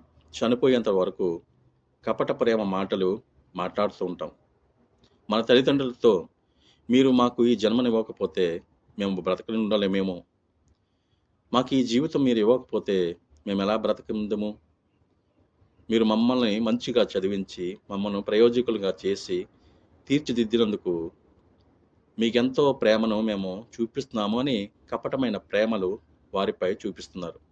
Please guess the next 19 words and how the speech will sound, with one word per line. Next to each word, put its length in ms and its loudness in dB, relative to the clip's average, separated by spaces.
మాట్లాడుతున్నారు 600 -2
కూడా. 260 -8
అయితే 460 2
వారు 280 6
వృద్ధాప్యంలోకి 800 2
వచ్చిన 280 0
తర్వాత 520 0
ఆ 60 -2
తల్లిదండ్రులను 840 2
చెప్పిన 260 0
మాటలు 380 0
మర్చిపోయి 720 -4
వారిని 340 2
రోడ్డు 240 4
మీద 160 2
పడేస్తున్నారు. 640 -4
అది 160 -6
కపట 300 -12
ప్రేమ. 340 -6